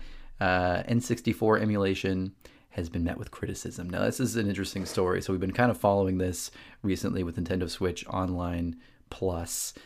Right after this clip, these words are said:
uh, which is their new service where they give you, uh, one D L C from Animal <laughs> Crossing, um, New Horizons, and then access to N sixty-four and Sega Genesis emulator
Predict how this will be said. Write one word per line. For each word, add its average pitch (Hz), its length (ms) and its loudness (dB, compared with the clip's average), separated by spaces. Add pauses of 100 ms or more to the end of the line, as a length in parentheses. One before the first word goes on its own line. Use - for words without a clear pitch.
(160)
uh, 87 220 -2
which 87 240 -6
is - 140 -14
their 87 300 2
new 95 260 -2
service 92 440 0
where 90 140 0
they 87 140 -2
give 87 240 -2
you, 90 340 0 (300)
uh, 90 180 -2
one 95 460 2
D 101 200 2
L 101 140 4
C 101 260 4
from 95 240 4
Animal 92 260 4
<laughs> - 20 -2
Crossing, - 800 2 (420)
um, 90 600 2
New 90 220 4
Horizons, 87 720 0 (300)
and 90 420 -2
then 92 500 -2
access 92 560 -2
to 90 280 -2
N 90 120 -2
sixty-four 92 540 -2
and 85 340 -2
Sega 92 260 -2
Genesis 85 540 -4
emulator 90 720 -2